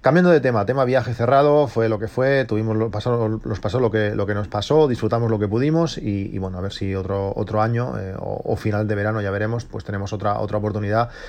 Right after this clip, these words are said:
de mejorar ese sabor de boca agridulce, bueno, o, agridulce no, amargo que nos dejó, pues, el, el hecho que, que pasó.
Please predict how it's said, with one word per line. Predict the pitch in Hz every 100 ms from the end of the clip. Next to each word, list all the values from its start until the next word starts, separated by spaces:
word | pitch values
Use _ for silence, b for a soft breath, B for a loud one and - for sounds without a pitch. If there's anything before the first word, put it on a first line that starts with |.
| B
de | 107 107 101 98 98
mejorar | 101 101 107 110
ese | 107 98
sabor | 101 101
de | 101
boca | 98 98 104
agridulce, | 98 101 104 98 113
bueno, | 98 87
o, | 92 113 - 92
agridulce | 92 104 92
no, | 90
amargo | 98 110 110
que | 107
nos | 98
dejó, | 92 95 95
pues, | 90 87
el, | 85 87 95 - - -
el | 98
hecho | 98 -
que, | 95 95 B B B B B -
que | 110
pasó. | 101 - 92